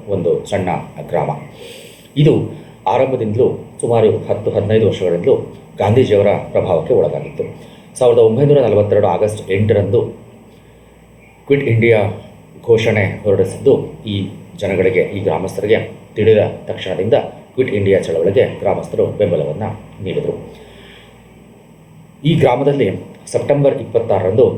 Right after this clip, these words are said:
ಒಂದು ಜವಾಬ್ದಾರಿ ಸರ್ಕಾರವನ್ನ ಸ್ಥಾಪನೆ ಮಾಡಲಾಯಿತು. ಊರಿನ ಹೆಸರನ್ನ ಸ್ವತಂತ್ರ ಹಳ್ಳಿ ಅಂತ ಬದಲಾಯಿಸಲಾಯಿತು, ಅಥವಾ ಈಸೂರನ್ನ ಸ್ವತಂತ್ರ ಹಳ್ಳಿ ಅಂತ ಘೋಷಣೆ ಮಾಡಲಾಯಿತು. ಈ ಸ್ವತಂತ್ರ ಹಳ್ಳಿಗೆ ಇದರದ್ದೇ ಆದ ಒಂದು ಆಡಳಿತ ವ್ಯವಸ್ಥೆಯನ್ನು ರೂಪಿಸಲಾಯಿತು.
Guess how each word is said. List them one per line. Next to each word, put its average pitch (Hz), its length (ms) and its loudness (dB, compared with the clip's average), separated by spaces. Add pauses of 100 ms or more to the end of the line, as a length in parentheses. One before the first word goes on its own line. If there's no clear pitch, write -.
ಒಂದು 104 180 2
ಜವಾಬ್ದಾರಿ 113 640 2 (280)
ಸರ್ಕಾರವನ್ನ 110 540 0 (220)
ಸ್ಥಾಪನೆ 87 400 -6
ಮಾಡಲಾಯಿತು. 73 640 -2 (560)
ಊರಿನ 135 260 4 (460)
ಹೆಸರನ್ನ 104 400 2 (400)
ಸ್ವತಂತ್ರ 107 380 2
ಹಳ್ಳಿ 95 420 -2
ಅಂತ 85 160 -6 (300)
ಬದಲಾಯಿಸಲಾಯಿತು, 71 640 -6
ಅಥವಾ - 500 -2
ಈಸೂರನ್ನ 123 460 0 (380)
ಸ್ವತಂತ್ರ 131 360 2
ಹಳ್ಳಿ 101 340 2
ಅಂತ 82 160 -6 (340)
ಘೋಷಣೆ 98 340 0
ಮಾಡಲಾಯಿತು. 69 500 -6 (260)
ಈ 147 100 2
ಸ್ವತಂತ್ರ 147 380 2
ಹಳ್ಳಿಗೆ 104 640 -2 (160)
ಇದರದ್ದೇ 139 340 4
ಆದ 110 160 0
ಒಂದು 98 420 0
ಆಡಳಿತ 95 340 4
ವ್ಯವಸ್ಥೆಯನ್ನು 101 520 0
ರೂಪಿಸಲಾಯಿತು. 76 520 -6